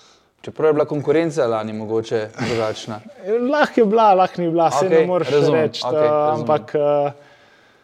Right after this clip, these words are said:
Speaker 2: zdaj bi rad nekaj več dosegel, no.
Speaker 1: Okej.
Speaker 2: Eh, kar pa zahteva še ful več nekih drugih stvari. Tako da
Speaker 1: Mhm.
Speaker 2: zdaj bomo videli letos. Res, da sem naredil še napredek, še malo bolj sem treninge dodelal,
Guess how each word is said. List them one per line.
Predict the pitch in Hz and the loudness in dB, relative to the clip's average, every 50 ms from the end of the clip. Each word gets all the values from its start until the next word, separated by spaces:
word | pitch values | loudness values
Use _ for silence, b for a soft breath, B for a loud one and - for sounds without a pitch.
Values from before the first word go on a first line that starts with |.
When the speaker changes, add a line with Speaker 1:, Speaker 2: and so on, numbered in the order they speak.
| b b b b b b _ _ _ _ _ _ - | b b b b b b _ _ _ _ _ _ 0
Speaker 2:
zdaj | 147 151 160 208 226 226 | 2 4 6 6 6 6
bi | 202 170 165 196 | 6 6 6 6
rad | 196 196 196 | 6 6 6
nekaj | 196 196 190 - 185 165 | 4 2 2 4 4 4
več | 151 170 156 139 | 6 4 4 4
dosegel, | 131 127 120 - 147 143 135 117 113 | 0 -2 0 2 2 2 2 2 0
no. | 120 123 | -2 0
Speaker 1:
Okej. | 127 147 170 180 | 0 0 -2 -2
Speaker 2:
Eh, | 135 - 135 135 139 139 139 139 131 135 | -6 -4 -2 0 2 2 2 2 0 0
kar | - 170 170 170 | 2 2 2 2
pa | 170 - 175 | 2 2 2
zahteva | 165 170 165 - - 190 185 170 165 | 2 2 0 0 0 0 2 2 2
še | - - - 151 | 0 -2 -4 -6
ful | - - - 160 180 175 | -6 -4 0 2 4 4
več | 156 151 151 151 - | 6 4 4 2 0
nekih | 156 147 - 156 147 | -6 -4 -2 -2 0
drugih | 135 139 143 143 139 120 | 2 2 2 2 2 0
stvari. | - - - 131 127 127 123 123 b b b b b | -4 -4 -4 -2 -2 -2 -4 -6 b b b b b
Tako | - 123 127 | -14 -4 2
da | 143 151 147 | 4 6 6
Speaker 1:
Mhm. | 143 | 6
Speaker 2:
zdaj | 139 156 156 | 6 4 4
bomo | 143 143 147 139 135 | 2 0 -2 -2 0
videli | 139 147 135 127 120 | 0 0 0 0 0
letos. | 123 131 135 135 - 123 113 - - - | 0 0 -2 -2 -4 -4 -4 -4 -2 2
Res, | 151 165 175 165 | 4 4 4 4
da | 147 139 | 2 -2
sem | - - 139 | -4 -6 -2
naredil | 139 143 165 175 165 | 0 2 2 2 2
še | - - 185 | 0 -2 -4
napredek, | 185 185 175 175 - 185 185 175 - - - | -2 -4 -4 -2 0 0 0 0 -2 -6 -12
še | - - - - 135 | -14 -8 -4 -2 -2
malo | 131 131 143 151 147 | -2 0 0 0 4
bolj | 143 151 151 | 4 4 2
sem | - - 143 123 | 2 -2 -4 -2
treninge | - 156 165 170 165 160 151 151 | 0 0 2 2 2 2 2 2
dodelal, | 143 147 143 139 156 156 151 147 139 139 135 131 | 2 2 0 2 2 2 4 4 2 0 0 -2